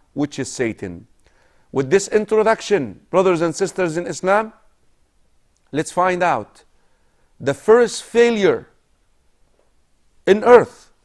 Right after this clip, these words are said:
and why it was committed. Brothers and sisters in Islam, you will find out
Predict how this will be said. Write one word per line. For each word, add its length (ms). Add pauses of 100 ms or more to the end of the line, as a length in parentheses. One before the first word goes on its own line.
(680)
and 200
why 200
it 140
was 200
committed. 500 (920)
Brothers 320
and 140
sisters 400
in 120
Islam, 480 (540)
you 180
will 180
find 440
out 460